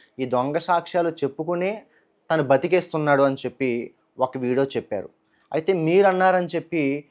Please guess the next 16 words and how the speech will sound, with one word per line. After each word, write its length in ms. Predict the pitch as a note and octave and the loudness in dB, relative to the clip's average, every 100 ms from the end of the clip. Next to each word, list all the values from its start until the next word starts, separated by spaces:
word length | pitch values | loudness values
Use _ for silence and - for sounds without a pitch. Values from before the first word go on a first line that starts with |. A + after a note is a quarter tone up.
| _ _ | _ _
నేను 260 | C3 D#3 F3 | -2 0 0
మీ 180 | D#3+ D3+ | 0 0
గురించి 680 | C#3 D3 D3+ - C#3+ C3 C3 | 0 0 -2 -4 -4 -4 -4
నేను 160 | C3 B2+ | -6 -2
ఏం 200 | A#2+ B2 | -2 -4
మాట్లాడను, 520 | G#2 G#2 G#2+ G2 F#2 - | -6 -4 -4 -6 -14 -14
ఎందుకంటే 460 | A2+ A#2 C#3 C#3 D#3+ | -12 -6 -6 -6 -8
ప్రజలందరికీ 720 | - A2+ C3+ D#3 E3+ F3 D#3+ | -6 -2 2 2 2 0 0
కూడా 280 | E3+ F3+ G#3 - | 2 2 2 -4
ఆ 140 | G#2+ | -4
తెలుసు. 560 | A2 A#2 A#2 A#2+ F#3 A#3 _ _ - | -4 -6 -6 -6 -8 -8 _ _ -4
అయితే 260 | F#3+ G#3+ | -2 0
నేను 320 | F#3+ D3+ F#3+ G#3 | 0 0 0 0
మాట్లాడను, 880 | E3 E3+ F3+ F3 D#3+ D3+ B2+ D3+ F3 _ - | 0 -2 -2 -4 -4 -6 -8 -10 -14 _ -6
మీ 160 | B2 D#3 | -2 0
సహోదరుడే 680 | D#3+ D#3 D#3+ D#3+ D#3 G2+ | 2 2 2 0 0 -4